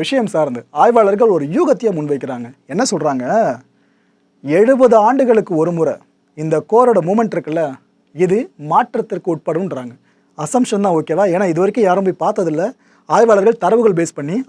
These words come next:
அசம்ப்ஷனை முன்வைக்கிறாங்க. இந்த செவன்டி இயர் லாங் சைக்கிள் இருக்குல்ல, அது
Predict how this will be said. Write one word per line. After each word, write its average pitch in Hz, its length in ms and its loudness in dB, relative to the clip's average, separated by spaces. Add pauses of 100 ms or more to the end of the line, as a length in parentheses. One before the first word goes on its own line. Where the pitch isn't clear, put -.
அசம்ப்ஷனை 196 360 -4
முன்வைக்கிறாங்க. 135 460 -10 (1080)
இந்த 170 100 -2 (120)
செவன்டி 233 420 2
இயர் 233 240 4
லாங் 233 280 4
சைக்கிள் 214 300 -2
இருக்குல்ல, 156 260 -4 (560)
அது 196 120 0